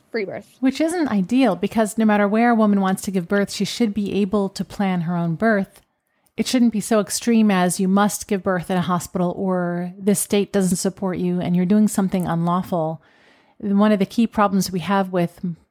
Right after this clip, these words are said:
Speaker 2: the maternity system in the United States is that midwifery care isn't supported. So there's no integration between home birthing and hospitals. It's this binary choice.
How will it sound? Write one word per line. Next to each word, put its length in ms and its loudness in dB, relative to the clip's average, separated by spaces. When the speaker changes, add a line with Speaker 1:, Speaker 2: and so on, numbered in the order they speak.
Speaker 2:
the 80 2
maternity 500 0
system 400 -2
in 80 -2
the 80 0
United 280 -2
States 420 0
is 220 -2
that 240 0
midwifery 680 -2
care 640 -2
isn't 260 2
supported. 640 0
So 160 0
there's 320 0
no 240 4
integration 680 0
between 420 -2
home 240 0
birthing 480 -2
and 100 -4
hospitals. 640 -2
It's 240 -8
this 220 -6
binary 540 0
choice. 580 -2